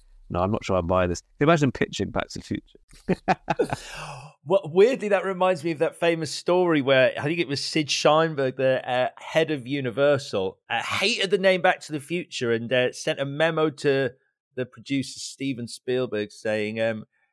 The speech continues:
Speaker 2: saying, "Yeah, I want this to be called Spacemen from Pluto." Uh, <laughs> um, and <laughs> Steven Spielberg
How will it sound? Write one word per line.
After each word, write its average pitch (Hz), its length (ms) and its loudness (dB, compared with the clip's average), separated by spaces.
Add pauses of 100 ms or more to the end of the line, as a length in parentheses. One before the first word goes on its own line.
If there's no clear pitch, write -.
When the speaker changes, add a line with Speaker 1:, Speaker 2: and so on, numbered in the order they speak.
Speaker 2:
saying, 143 360 2
"Yeah, 165 160 6
I - 20 6
want 165 240 0
this 156 160 -4
to - 80 -8
be 139 100 -2
called 135 360 0
Spacemen 170 920 0 (320)
from 147 460 0
Pluto." 117 760 -2 (460)
Uh, 110 480 4 (420)
<laughs> - 480 -12
um, 139 300 2 (200)
and 139 380 0 (160)
<laughs> - 140 -2
Steven 180 440 2
Spielberg 160 520 2